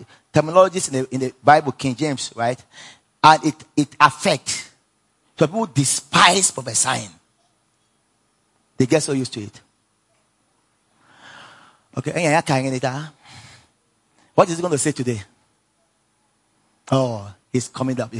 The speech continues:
He's climbing up again. Oh, no. Oh, no. I thought we were about to go now. Another five minutes added. Another ten minutes added. Oh.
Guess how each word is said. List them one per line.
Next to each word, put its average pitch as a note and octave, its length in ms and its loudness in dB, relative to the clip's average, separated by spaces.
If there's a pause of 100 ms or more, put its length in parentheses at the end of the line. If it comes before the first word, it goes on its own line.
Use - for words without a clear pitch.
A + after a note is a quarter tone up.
(160)
He's - 160 -4
climbing B2 280 -2
up A#2 140 -6
again. G#2+ 260 -10
Oh, G#2+ 400 -8
no. G#2+ 400 -10
Oh, G2+ 160 -12 (160)
no. A2 180 -20 (720)
I - 60 -10
thought B2+ 160 -6
we A#2 60 -12
were G#2+ 80 -6
about A2+ 240 -8
to G#2+ 80 -18
go G#2 180 -14
now. G2+ 200 -12
Another A2 260 -6
five A2+ 360 -6
minutes G#2+ 380 -14 (260)
added. A2 320 -4
Another A2 380 -8
ten A#2 220 -2
minutes A2 280 -10
added. G#2+ 300 -8 (100)
Oh. C#3 640 -6